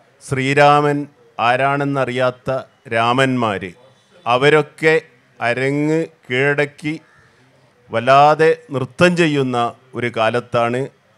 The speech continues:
നമ്മൾ ജീവിക്കുന്നത്. യഥാർത്ഥത്തിൽ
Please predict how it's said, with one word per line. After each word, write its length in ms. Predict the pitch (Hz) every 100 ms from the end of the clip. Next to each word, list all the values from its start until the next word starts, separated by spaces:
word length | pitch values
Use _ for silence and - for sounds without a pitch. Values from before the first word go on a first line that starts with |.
| 117
നമ്മൾ 200 | 113 113 113 107 _ 113
ജീവിക്കുന്നത്. 680 | 113 120 120 120 107 101 92 90 _ _ _ _ 107
യഥാർത്ഥത്തിൽ 680 | 117 123 127 135 120 135